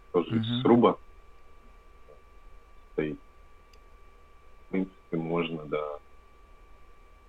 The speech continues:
Speaker 1: И
Speaker 2: Ну, Руслан, сформулируйте в нашей рубрике «Правила жизни и бизнеса» сегодня, м, э, м, зачем же, м,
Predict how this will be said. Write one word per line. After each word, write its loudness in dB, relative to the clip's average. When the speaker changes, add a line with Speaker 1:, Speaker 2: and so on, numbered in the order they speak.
Speaker 1:
И 2
Speaker 2:
Ну, 2
Руслан, 8
сформулируйте 6
в 2
нашей 4
рубрике 2
«Правила 4
жизни 0
и -4
бизнеса» -4
сегодня, 2
м, 2
э, -2
м, -2
зачем -2
же, 0
м, -4